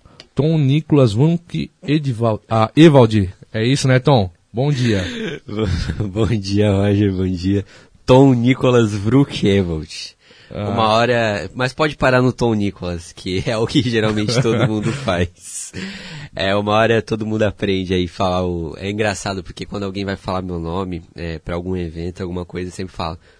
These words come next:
Speaker 2: "Por favor, manda um áudio aí, soletra-, é, falando o seu nome pra gente saber como fala."
Speaker 1: Não, mas essa, essa troca do nome do, do Tom ali só foi sacanagem mesmo, porque ele trocou o meu essa semana também.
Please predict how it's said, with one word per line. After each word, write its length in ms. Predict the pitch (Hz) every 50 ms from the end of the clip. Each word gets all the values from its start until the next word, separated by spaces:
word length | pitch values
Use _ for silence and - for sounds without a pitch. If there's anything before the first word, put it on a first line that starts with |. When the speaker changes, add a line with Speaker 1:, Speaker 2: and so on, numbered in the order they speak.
| _ _
Speaker 2:
"Por 60 | -
favor, 300 | - 143 113 90 95 95 90
manda 260 | 95 104 117 143 151
um 120 | 120 98
áudio 360 | 92 92 95 98 92 - 98 90
aí, 260 | 95 98 104 107 110
soletra-, 560 | - - - 110 104 107 104 101 - 98 98
é, 380 | 85 92 92 92 90 92 90 90
falando 480 | - - 101 98 104 95 143 123 110
o 40 | 113
seu 220 | - - 123 113
nome 260 | 104 101 101 107 107 98
pra 140 | - 107
gente 180 | 101 113 110 101
saber 280 | - - 92 95 107 95
como 280 | - - 104 98 90
fala." 440 | 117 120 - - 87 82 90 92 90 - _ _ _ - - 165 170 - 117
Speaker 1:
Não, 160 | 120 123 123
mas 200 | 117 110 107 101
essa, 840 | 110 117 - - 117 110 104 107 101 98 95 92 90 87 87 82 -
essa 260 | - 107 101 - - 98
troca 340 | - - 107 113 - -
do 120 | 101 98 101
nome 220 | 101 107 104 104
do, 420 | 101 95 101 95 92 90 92 90 87 87 -
do 140 | - - 98
Tom 280 | 90 - - 104 104 104
ali 180 | 98 95 107 110
só 140 | - 104 101
foi 160 | - 107 101
sacanagem 580 | - 107 98 - 92 95 101 101 98 85 95
mesmo, 380 | 87 87 92 104 104 110 110 98
porque 260 | 82 92 90 - -
ele 120 | 95 95 87
trocou 360 | - 85 80 - - 98 98
o 40 | 92
meu 180 | 95 95 92
essa 160 | 92 - -
semana 400 | - - - 95 90 90 90 90
também. 440 | 85 - 80 80 78 82 95 104 107